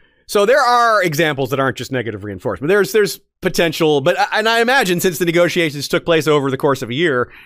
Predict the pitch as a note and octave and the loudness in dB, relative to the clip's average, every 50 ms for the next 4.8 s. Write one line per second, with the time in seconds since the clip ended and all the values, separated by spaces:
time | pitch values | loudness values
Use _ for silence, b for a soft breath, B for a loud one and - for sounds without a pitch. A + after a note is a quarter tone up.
0 | B B C#3 D3 D3 D3 C#3+ C#3 D3 C#3+ B2+ - - C#3+ C3+ C3 B2+ B2 A#2+ A2+ | B B 0 0 0 2 0 0 0 0 0 0 0 -2 0 0 0 -2 -2 -4
1 | A2+ - B2 G2+ G2+ - D3+ C3 A2 - - E2+ F2 G2+ G2+ F#2 E2+ A2 A2+ - | -6 -12 -12 -12 -8 -4 -4 -4 -4 -6 -12 -16 -14 -12 -10 -10 -8 -8 -6 -4
2 | C3 A#2+ - - - - C3+ C3 C3 C3 B2 B2 A#2 A2+ - - - - B2+ C#3 | -4 -4 -4 -6 -4 -2 -2 0 0 0 -2 -2 -2 -4 -6 -6 -4 -2 -2 -2
3 | - - C3 B2+ - - A2+ A2+ A2 - - C#3 A2+ G#2 A2 A#2+ - - b b | -4 -6 -10 -8 -6 -4 -4 -4 -4 -4 -4 -2 -2 0 -2 -2 -6 -8 b b
4 | b b b b A#2 G#2+ - - - C#3 B2 A#2+ A#2 A#2 A2 | b b b b -14 -12 -8 -4 -4 -2 -2 0 -2 -2 -4